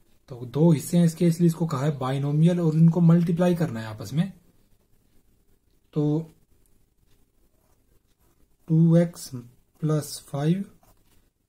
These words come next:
इसको multiply करेंगे फ़ोर एक्स माइनस थ्री से। तो multiply का बीच में साइन लगाने की जरूरत नहीं है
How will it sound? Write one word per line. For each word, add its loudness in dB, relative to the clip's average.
इसको -2
multiply 4
करेंगे 4
फ़ोर 2
एक्स 0
माइनस 0
थ्री -4
से। -4
तो -10
multiply 2
का 0
बीच -2
में 2
साइन -2
लगाने 0
की 0
जरूरत -2
नहीं -6
है -4